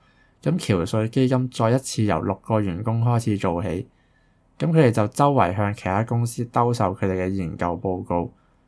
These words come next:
最終就吸引到好多私營同公營機構嘅注意。而橋水基金呢，亦都慢慢重振聲威，去到今日發展成為全球最大嘅對沖基金。Dalio 呢，就認為人必須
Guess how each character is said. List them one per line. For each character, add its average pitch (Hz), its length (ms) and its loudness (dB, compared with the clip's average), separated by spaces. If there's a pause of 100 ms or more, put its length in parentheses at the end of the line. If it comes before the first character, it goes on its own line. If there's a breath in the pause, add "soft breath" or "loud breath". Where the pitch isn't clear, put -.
(160 soft breath)
最 147 180 4
終 180 200 2
就 123 120 4
吸 151 200 -2
引 110 160 0
到 113 80 0
好 113 160 -2
多 123 120 0
私 - 220 -4
營 127 300 2
同 98 240 -6
公 127 180 0
營 117 160 -2
機 113 180 0
構 104 220 0
嘅 - 60 -4
注 - 160 -4
意。 87 340 -2 (580 soft breath)
而 120 100 4
橋 113 320 2
水 113 220 2
基 156 240 2
金 151 180 0
呢， 151 100 0
亦 131 120 -2
都 139 280 -2
慢 104 220 2
慢 101 220 0
重 95 320 -6
振 101 240 -4
聲 110 320 -4
威， 107 200 -2 (440 soft breath)
去 123 100 2
到 127 120 4
今 156 140 2
日 131 140 4
發 113 220 0
展 117 180 -2
成 117 180 -2
為 53 80 -4
全 80 260 -8
球 80 180 -4 (100)
最 92 240 -2
大 85 180 2
嘅 95 140 -2
對 95 180 -2
沖 101 260 -6
基 98 200 -2
金。 92 200 -4 (960)
Dalio 135 420 2
呢， 143 140 2
就 117 140 0
認 110 200 0
為 92 140 0
人 95 240 -4
必 147 120 0
須 156 200 0